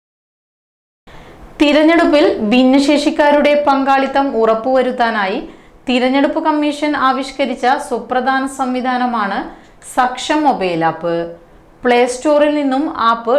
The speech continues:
ഡൗൺലോഡ് ചെയ്ത് വേണ്ട നിർദ്ദേശങ്ങൾ മനസ്സിലാക്കിയാൽ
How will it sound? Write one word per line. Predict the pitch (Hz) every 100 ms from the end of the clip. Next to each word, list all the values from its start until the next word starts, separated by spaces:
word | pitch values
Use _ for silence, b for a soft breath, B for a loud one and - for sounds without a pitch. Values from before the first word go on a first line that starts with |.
| 202 208
ഡൗൺലോഡ് | 220 226 247 277 277 285
ചെയ്ത് | 247 196 247 311 - 196 208
വേണ്ട | 220 226 240 233
നിർദ്ദേശങ്ങൾ | 226 208 247 254 262 262 262 226
മനസ്സിലാക്കിയാൽ | 208 214 - 254 254 247 208 208